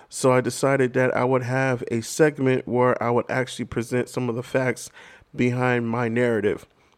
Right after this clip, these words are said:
So that's the direction I'm going right now. So be sure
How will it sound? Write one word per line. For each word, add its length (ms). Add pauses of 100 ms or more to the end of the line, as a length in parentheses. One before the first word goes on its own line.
(100)
So 260
that's 300
the 100
direction 420
I'm 120
going 280
right 200
now. 320 (880)
So 180
be 160
sure 460